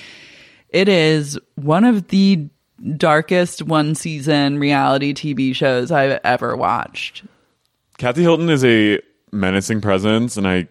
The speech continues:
Speaker 2: I cannot wait to, I, I feel like it seems like she and Kyle are good, though.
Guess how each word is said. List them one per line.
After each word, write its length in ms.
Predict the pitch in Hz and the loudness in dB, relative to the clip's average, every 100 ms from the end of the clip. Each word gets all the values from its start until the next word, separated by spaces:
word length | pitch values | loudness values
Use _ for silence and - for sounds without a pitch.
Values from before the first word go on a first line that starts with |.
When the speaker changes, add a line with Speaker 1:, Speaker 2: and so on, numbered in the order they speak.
| - | -6
Speaker 2:
I 100 | 98 | -8
cannot 420 | - 104 101 104 | -6 -2 0 2
wait 140 | 107 | 0
to, 200 | 117 110 - | 0 -2 0
I, 260 | 98 107 - | 2 2 0
I 140 | - 120 | 0 -2
feel 280 | - 123 123 | 2 2 2
like 180 | 160 | 2
it 80 | 156 | -2
seems 260 | - 123 123 | -4 -4 -2
like 140 | 131 | -2
she 160 | - 104 | -2 -4
and 100 | 101 | -2
Kyle 260 | 95 92 | 0 2
are 120 | 92 80 | 2 -2
good, 320 | 71 82 76 | -4 -6 -4
though. 420 | 76 65 76 101 | -4 -2 -4 -8